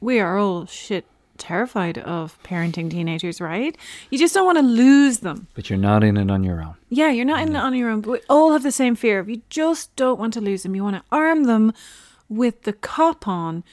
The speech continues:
Speaker 1: to not be a sheep.
Speaker 2: And to be able to come to you.
Speaker 1: And to be able to be, stay, keep the
Speaker 2: That's,
Speaker 1: conversation
Speaker 2: that's,
Speaker 1: open.
Speaker 2: that's the thing.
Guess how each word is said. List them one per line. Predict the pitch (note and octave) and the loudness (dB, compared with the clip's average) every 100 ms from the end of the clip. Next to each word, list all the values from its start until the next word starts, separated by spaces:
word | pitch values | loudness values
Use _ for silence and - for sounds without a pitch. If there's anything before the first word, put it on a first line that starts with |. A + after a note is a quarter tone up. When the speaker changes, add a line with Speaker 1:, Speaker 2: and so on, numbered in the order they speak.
| _ - | _ -10
Speaker 1:
to | G#3+ | -6
not | F#3 F#3+ | -6 -6
be | B3 | -6
a | D4+ | -6
sheep. | - G#3+ F3 - - - _ _ _ | -2 -2 -2 -6 -20 -20 _ _ _
Speaker 2:
And | A2 | -4
to | G2+ | -2
be | G2 | 0
able | F#2+ F#2+ | 0 -2
to | |
come | G2 F#2 F2 | -6 -6 -6
to | - | -6
you. | F2 D#2+ - | -10 -10 -4
Speaker 1:
And | D4 | -4
to | - | 0
be | D#4 | -2
able | D#4 | -2
to | D4+ D4+ | -4 -6
be, | - | -6
stay, | G#3+ - C#4 | -6 0 0
keep | C4+ D#4 D#4 | 0 2 2
the | - | 0
Speaker 2:
That's, | - | -2
Speaker 1:
conversation | C#4 C4 C4 - E2+ B3+ | -2 0 0 2 0 -2
Speaker 2:
that's, | A#3 | -2
Speaker 1:
open. | A#3 A3 G#3 | -4 -4 -2
Speaker 2:
that's | F#3+ F3 E3 | -2 -2 -2
the | F3 | -2
thing. | G3+ E2+ | -2 -4